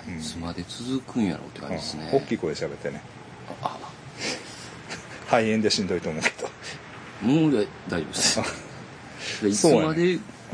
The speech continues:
Speaker 1: ね、ちょっと、ん、だって八万人って書いてましたよ、今日。あの、
Speaker 2: ああ。
Speaker 1: 日本。
Speaker 2: ほんで、オミクロン株っていうのもやっぱり結構怖いらしいで。な、軽症者が多いとか言うけど。
Speaker 1: 言いますね。
Speaker 2: いや、そんな甘いもんじゃないらしい。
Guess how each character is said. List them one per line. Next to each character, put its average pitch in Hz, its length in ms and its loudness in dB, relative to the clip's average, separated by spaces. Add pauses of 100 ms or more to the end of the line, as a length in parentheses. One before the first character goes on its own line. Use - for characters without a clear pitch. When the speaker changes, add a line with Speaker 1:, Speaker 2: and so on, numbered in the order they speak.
(120)
Speaker 1:
ね、 143 320 8 (100)
ち - 80 4
ょ - 40 8
っ - 20 2 (120)
と、 107 260 6 (1080)
ん、 147 60 6
だ 143 100 6
っ - 20 2
て - 60 2
八 208 320 6
万 311 240 12
人 233 100 6
っ - 20 0
て 90 60 2
書 85 60 6
い 85 40 4
て 85 40 2
ま 82 80 -2
し - 140 -4
た - 80 -6
よ、 82 100 2
今 - 0 -
日。 69 60 -4 (760)
あ 98 80 2
の、 95 80 6
Speaker 2:
あ 92 40 6
あ。 98 40 6
Speaker 1:
日 110 60 6
本。 104 220 2 (120)
Speaker 2:
ほ 131 80 6
ん - 20 8
で、 120 200 10
オ 113 140 8
ミ 175 140 10
ク 170 140 10
ロ 156 80 12
ン 165 100 8
株 120 200 8
っ - 20 4
て 113 100 -4
い 107 40 8
う - 20 6
の 104 60 6
も 107 80 6
や 139 60 8
っ - 40 -8
ぱ 220 120 8
り - 80 6
結 - 260 0
構 - 140 12
怖 240 240 10
い 117 60 8
ら - 100 8
し - 140 -4
い - 20 -4
で。 - 140 -6 (160)
な、 107 100 4
軽 170 280 12
症 156 220 8
者 110 140 8
が 101 60 8
多 139 160 10
い 110 60 8
と 95 80 2
か 90 80 6
言 127 100 6
う - 20 0
け 85 160 2
ど。 101 300 8
Speaker 1:
言 104 120 2
い - 40 6
ま 98 200 4
す - 160 2
ね。 113 260 4
Speaker 2:
い 123 100 6
や、 120 200 6
そ 170 200 8
ん 160 100 6
な 147 240 10
甘 151 200 10
い 104 40 6
も 123 140 6
ん 113 40 4
じ 101 80 2
ゃ 80 40 2
な 71 120 -2
い - 20 -2
ら 71 80 -4
し - 160 -4
い。 - 40 -12